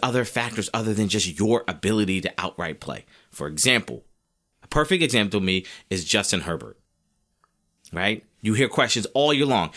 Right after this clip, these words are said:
"Oh, have we anointed him too soon? Is he, is he worthy of all the praise he's getting?" One thousand percent. Because if you lined up all the quarterbacks in the N F L and had a skills competition, you're not gonna find four quarterbacks better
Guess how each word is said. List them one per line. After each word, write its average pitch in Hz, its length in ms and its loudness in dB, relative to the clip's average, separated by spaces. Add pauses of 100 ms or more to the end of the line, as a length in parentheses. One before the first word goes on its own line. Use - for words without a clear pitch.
(160)
"Oh, 147 220 0
have 135 180 0
we 151 240 2 (320)
anointed 139 420 4
him 135 160 2
too 123 180 -2
soon? 156 400 2
Is 131 120 2
he, 143 180 0 (220)
is 107 140 2
he 143 120 4
worthy 139 460 4
of 135 100 2
all 131 120 2
the 120 100 0
praise 143 400 2
he's 117 140 0
getting?" 123 340 4
One 160 200 4
thousand 175 800 2
percent. 90 400 -2 (1000)
Because 165 260 6
if 160 120 2
you 220 160 6
lined 160 340 2
up 139 260 0
all 160 240 6
the 202 120 2
quarterbacks 135 720 2
in 147 140 2
the 135 140 4
N 120 140 2
F 107 160 -4
L 80 180 -2
and 90 100 -4
had 95 140 0
a 87 40 0
skills 127 360 2
competition, 104 560 0
you're 95 140 0
not 110 240 0
gonna 107 180 0
find 95 460 -2
four - 580 2
quarterbacks 92 720 2 (160)
better 87 500 0